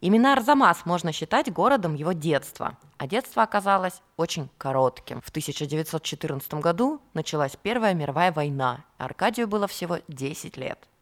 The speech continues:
Отца забрали на фронт, а сынок только-только пошёл в первый класс реального училища, это начальное инженерное образование.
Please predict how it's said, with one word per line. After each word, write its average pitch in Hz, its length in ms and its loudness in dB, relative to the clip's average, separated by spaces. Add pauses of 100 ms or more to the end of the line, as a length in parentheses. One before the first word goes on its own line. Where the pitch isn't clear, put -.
Отца 285 320 6
забрали 247 380 4
на 220 140 4
фронт, 165 580 0
а 175 100 2
сынок 196 400 0
только-только 165 560 -2
пошёл 143 320 -2
в - 80 -20
первый 160 260 0
класс 156 360 4
реального 139 500 2
училища, 131 640 -6
это 196 220 -2
начальное 139 640 2
инженерное 135 680 -2
образование. 131 720 -4